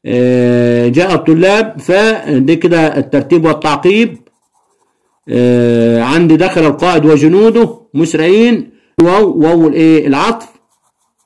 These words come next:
آه، ينتصر الحق لا الباطل، يبقى احنا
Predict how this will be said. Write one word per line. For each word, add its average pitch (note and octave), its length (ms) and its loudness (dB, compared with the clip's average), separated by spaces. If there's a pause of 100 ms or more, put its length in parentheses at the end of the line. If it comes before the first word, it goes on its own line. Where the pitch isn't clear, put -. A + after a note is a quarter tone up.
(880)
آه، A#2 840 0
ينتصر D3 680 0
الحق F3+ 380 -2
لا D#3+ 120 2
الباطل، F#3 500 0
يبقى C#3+ 180 0
احنا D3+ 400 -2